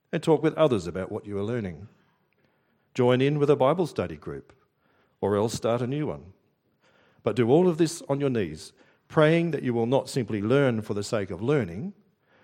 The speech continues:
but so that you might abound in the knowledge of our Lord Jesus Christ. Will that take effort? Does that take commitment?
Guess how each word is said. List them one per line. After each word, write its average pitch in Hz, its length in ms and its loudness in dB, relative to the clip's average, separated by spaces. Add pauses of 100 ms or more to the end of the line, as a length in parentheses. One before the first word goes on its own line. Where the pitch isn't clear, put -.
(260)
but 131 140 4
so 139 180 4
that 123 160 0
you 143 100 2
might 113 220 2
abound 98 640 -2
in 107 140 -8
the 98 80 -6
knowledge 98 580 -4
of 95 200 -8
our 92 120 -6
Lord 90 260 -8
Jesus 80 360 -14
Christ. - 560 -6 (3000)
Will 110 100 -8
that 117 160 -4
take 120 240 0
effort? 127 320 -4 (680)
Does 117 160 2
that 127 180 4
take 135 220 2
commitment? 139 480 -4